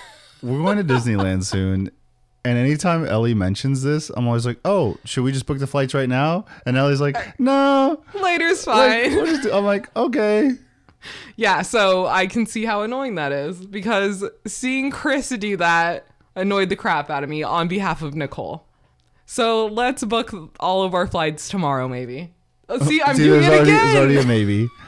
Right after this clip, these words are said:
Speaker 1: Okay,
Speaker 2: If
Speaker 1: I'll
Speaker 2: you,
Speaker 1: work
Speaker 2: if
Speaker 1: on
Speaker 2: you could
Speaker 1: this.
Speaker 2: promise me this weekend, that would be a
Speaker 1: Oh,
Speaker 2: victory.
Speaker 1: let's do, okay, I could definitely do Sunday.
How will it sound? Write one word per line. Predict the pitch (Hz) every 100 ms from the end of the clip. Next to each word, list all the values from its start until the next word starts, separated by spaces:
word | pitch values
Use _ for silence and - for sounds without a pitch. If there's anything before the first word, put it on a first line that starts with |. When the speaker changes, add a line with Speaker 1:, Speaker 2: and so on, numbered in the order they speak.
| - - - _ -
Speaker 1:
Okay, | 147 202
Speaker 2:
If |
Speaker 1:
I'll | 185
Speaker 2:
you, |
Speaker 1:
work | 202 165
Speaker 2:
if |
Speaker 1:
on | 143
Speaker 2:
you | 170
could | 180
Speaker 1:
this. | 147
Speaker 2:
promise | 156 151 151 -
me | 147
this | 135 135
weekend, | 120 107 92 98 95
that | 92 113
would | 117
be | 117
a | 117
Speaker 1:
Oh, | 294
Speaker 2:
victory. | 247 - - 143
Speaker 1:
let's |
do, | -
okay, | - 175
I | 151 240
could | 339 226
definitely | 190 190 180 160
do | 151
Sunday. | 151 139 87 78 78